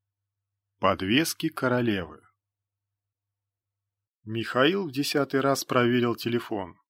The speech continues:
Сообщений не было. На душе было смутно. Какой-то червяк елозил внутри. Вчера они с Белкой были на дне рождения Тимки Лиходелова. И выпили немного,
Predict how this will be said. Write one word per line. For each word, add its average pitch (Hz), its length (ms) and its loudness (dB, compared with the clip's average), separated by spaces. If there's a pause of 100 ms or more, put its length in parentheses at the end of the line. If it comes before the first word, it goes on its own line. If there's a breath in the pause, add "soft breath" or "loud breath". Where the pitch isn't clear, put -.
(300)
Сообщений 165 760 2
не 156 200 2
было. 98 340 -6 (540)
На 113 180 0
душе 156 340 2
было 151 200 4
смутно. 117 680 -2 (360)
Какой-то 185 420 2
червяк 185 500 4
елозил 113 520 2
внутри. 95 520 -10 (680)
Вчера 196 320 4
они 180 140 4
с 151 100 -2
Белкой 170 400 2
были 147 220 4
на 127 180 2
дне 127 160 0
рождения 123 540 2
Тимки 131 360 -2
Лиходелова. 113 800 0 (880)
И 170 140 0
выпили 185 400 4
немного, 147 580 2